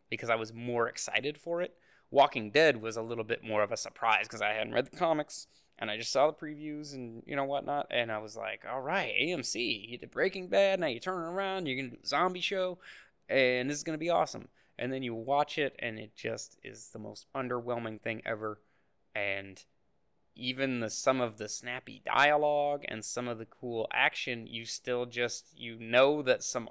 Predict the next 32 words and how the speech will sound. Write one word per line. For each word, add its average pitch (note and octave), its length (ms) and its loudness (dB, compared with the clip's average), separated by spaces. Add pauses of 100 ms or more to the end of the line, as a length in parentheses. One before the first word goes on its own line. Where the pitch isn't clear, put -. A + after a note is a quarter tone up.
awful, C3+ 580 -2 (840)
uh, A2 60 -8
like, G2 220 -2
ham-fisted C3 920 -4 (260)
dialogue A#2+ 800 4
is A2+ 300 -4
coming G#2+ 320 -2
up G2+ 140 -6
next. - 380 -8 (720)
I, - 360 -4
I - 40 -2
just A2 180 -10
don't, A2+ 300 2 (200)
I B2 60 -20
don't A#2+ 180 -10
understand. B2 600 -14 (640)
But - 240 4 (280)
World D#3+ 220 6
War C3+ 240 6
Z. - 280 -12 (1400)
World F3 380 4
War F3 200 4
Z B2 640 -4 (580)
was A#2+ 500 -4
that, A#2+ 400 6
was B2 220 -4
that C#3+ 200 6
story C#3 520 2
in, C3+ 320 -8
in D3 160 -4
title C3+ 320 6
only. B2 300 0